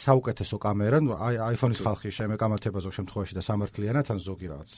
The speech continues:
Speaker 1: ემ, და, მ,
Speaker 2: არა, ძალიან კაი კამერა აქვს.
Speaker 1: ხო, ნუ, ამ-, ამბობენ, რომ ეგ, ეგ არის ბენჩმარკიო, მაგრამ არ, არ მომწონს პიქსელი. სხვა მხრივ ამბობენ, რომ ცოტა ლაგი აქვს, აი,
Speaker 2: არა, მე სამწუხაროდ არ მეხმარია,
Speaker 1: ხო.
Speaker 2: მაგრამ ზოგადად მომწონს. კი, იმიტომ მომწონს,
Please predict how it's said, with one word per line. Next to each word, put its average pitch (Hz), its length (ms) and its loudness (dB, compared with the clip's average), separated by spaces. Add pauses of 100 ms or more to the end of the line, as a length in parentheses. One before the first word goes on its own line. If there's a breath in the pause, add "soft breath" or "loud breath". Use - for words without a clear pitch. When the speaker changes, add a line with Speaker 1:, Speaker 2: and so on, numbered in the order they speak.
(140)
Speaker 1:
ემ, 104 240 -8
და, 120 160 -8
მ, 117 320 -6
Speaker 2:
არა, 120 160 0
ძალიან 147 240 0
კაი 151 160 -4
კამერა 120 320 -4
აქვს. - 80 -20
Speaker 1:
ხო, 131 120 4 (120)
ნუ, 135 100 0 (460)
ამ-, 90 240 -8
ამბობენ, 98 320 -2
რომ 135 160 8
ეგ, 92 60 -2 (140)
ეგ 92 120 -6
არის 123 160 0
ბენჩმარკიო, 90 560 -6
მაგრამ 78 220 -10 (640 loud breath)
არ, 120 220 0
არ 123 120 2
მომწონს - 320 -12
პიქსელი. - 400 -18
სხვა - 240 4
მხრივ 165 160 8
ამბობენ, 120 240 4
რომ 156 120 0
ცოტა 135 200 0
ლაგი 113 480 0 (120)
აქვს, - 200 -6
აი, 120 100 2 (1160 loud breath)
Speaker 2:
არა, 120 240 6
მე 120 80 4 (160)
სამწუხაროდ 123 320 -2
არ 110 160 4
მეხმარია, 123 480 4
Speaker 1:
ხო. 95 160 2
Speaker 2:
მაგრამ 98 320 -4
ზოგადად 185 320 0
მომწონს. 123 400 -2
კი, 107 60 -4 (340)
იმიტომ 185 320 4
მომწონს, 160 260 2